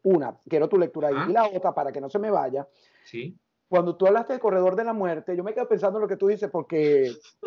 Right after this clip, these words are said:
Speaker 1: tú eres como medio profundo, yo no me había imaginado, yo también sé, porque la justicia no lo, porque no ha cometido crímenes comprobables que lo puedan llevar a una pena de muerte, que en Estados Unidos,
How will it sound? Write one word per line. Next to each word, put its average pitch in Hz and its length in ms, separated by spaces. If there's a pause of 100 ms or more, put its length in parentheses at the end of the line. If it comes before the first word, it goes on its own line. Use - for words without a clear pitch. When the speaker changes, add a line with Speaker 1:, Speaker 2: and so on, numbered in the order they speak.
(140)
Speaker 1:
tú 170 80
eres 190 120
como 233 200
medio 175 240
profundo, 208 380
yo 175 180
no 170 200
me 202 120
había 226 140
imaginado, 220 440
yo 147 160
también 160 320
sé, 160 240
porque 151 260
la 127 120
justicia 151 440
no 139 120
lo, 156 200 (200)
porque 143 120
no 143 80
ha 139 40
cometido 165 360
crímenes 175 460 (520)
comprobables 170 680 (240)
que 190 160
lo 180 140
puedan 160 180
llevar 165 340
a 156 100
una 147 200
pena 156 160
de 175 40
muerte, 247 300
que - 80
en 120 60
Estados 131 300
Unidos, 165 400